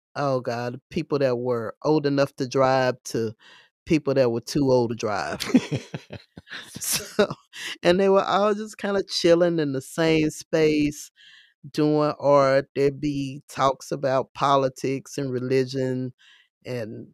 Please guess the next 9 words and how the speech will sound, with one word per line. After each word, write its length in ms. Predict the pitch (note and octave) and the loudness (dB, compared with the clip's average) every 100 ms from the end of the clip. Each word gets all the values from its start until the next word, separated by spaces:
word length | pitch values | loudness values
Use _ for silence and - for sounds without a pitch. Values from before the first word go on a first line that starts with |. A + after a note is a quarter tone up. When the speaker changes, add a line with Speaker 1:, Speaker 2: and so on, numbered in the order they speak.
| _ _ _ _ _ _ _ _ _ _ _ _ | _ _ _ _ _ _ _ _ _ _ _ _
Speaker 1:
all 220 | D3+ F3 | 4 4
these 320 | G3 G3 F3 - | 4 0 -6 -6
different 420 | - E3 - E3 - | -2 -2 -2 -8 -2
people 360 | D3 C#3+ C#3+ | -2 -2 -4
with 140 | C3 A#2 | -4 -2
all 240 | B2+ C3+ | -2 0
these 220 | C#3 C#3 - | 0 -4 -6
different 460 | C3+ - C3+ B2 | -8 -6 -8 -8
views 560 | B2+ B2 A#2+ A#2 A2+ | -8 -6 -6 -8 -12